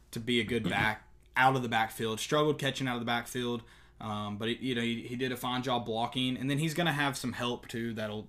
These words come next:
take some of that weight off his shoulders. I, I do think Eric Gray not only will be your starting running back, I think he'll also be your leading rusher at the end of the year.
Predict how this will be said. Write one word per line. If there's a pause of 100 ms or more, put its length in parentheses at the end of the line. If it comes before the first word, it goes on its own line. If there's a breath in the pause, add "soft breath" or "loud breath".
(100)
take
some
of
that
weight
off
his
shoulders. (220 loud breath)
I,
I
do
think
Eric
Gray (300 loud breath)
not
only
will
be
your
starting
running
back,
I
think
he'll
also
be
your
leading
rusher
at
the
end
of
the
year.